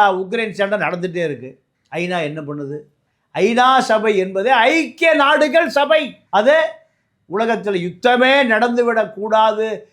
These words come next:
என்பதற்காக இரண்டாம் உலக யுத்தம் முடிந்த பிறகு நீங்க அதனுடைய முக்கியத்துவம் உலகத்திற்கு தேவை என்றுதான் எல்லா நாடுகளும் சேர்ந்து ஆரம்பிச்ச சபை.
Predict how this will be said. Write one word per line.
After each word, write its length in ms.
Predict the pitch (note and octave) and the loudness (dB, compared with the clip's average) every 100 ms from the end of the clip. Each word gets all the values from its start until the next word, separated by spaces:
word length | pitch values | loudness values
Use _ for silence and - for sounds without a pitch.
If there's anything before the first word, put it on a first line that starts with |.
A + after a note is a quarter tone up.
| _ | _
என்பதற்காக 800 | F#3 G3+ G3+ G3 F3+ F#3 G3+ A3+ | -12 -4 -4 -4 -6 -2 -2 -2
இரண்டாம் 560 | A3 G3 A#3+ B3+ C4+ B3 | -4 -4 -4 0 0 2
உலக 300 | A3+ A3+ G#3 | -2 -2 -4
யுத்தம் 320 | G3 F3 F#3 | -6 -10 -10
முடிந்த 360 | E3+ G#3+ G#3+ G#3 | -8 -10 -8 -6
பிறகு 380 | G#3 A3+ B3+ C#4+ D#4 _ _ _ D#3+ | -4 -2 0 0 -2 _ _ _ -14
நீங்க 180 | D#3+ D#3+ D3+ B2 _ - | -4 0 0 -2 _ -8
அதனுடைய 440 | D#3 E3+ D#3+ D3+ | -6 -6 -6 -8
முக்கியத்துவம் 640 | D#3+ - A#3+ F#3+ F#3 G3 D3+ | -10 -10 -10 -6 -6 -6 -4
உலகத்திற்கு 640 | F#3 F3+ D3 D#3 C#3+ C3 | -4 -4 -8 -12 -12 -10
தேவை 420 | E3+ F#3+ G3+ F#3 | -2 -2 0 -2
என்றுதான் 520 | D#3 D3+ F3+ C#4 C4+ - - _ - | -4 -8 0 2 2 -2 -16 _ -12
எல்லா 480 | E3 G3+ G#3+ G#3 | -6 2 4 4
நாடுகளும் 580 | F#3+ D#3+ A3 A3 G#3+ G3 | 2 2 2 2 0 -2
சேர்ந்து 420 | D3+ F3+ F#3 A3 G#3+ F3 D3+ - _ - C#3 | -4 -6 -6 -2 -2 -2 -4 -10 _ -6 0
ஆரம்பிச்ச 480 | E3+ E3 D3 C#3+ | 0 -2 -10 -14
சபை. 340 | C3 C#3+ D3 | -10 -8 -8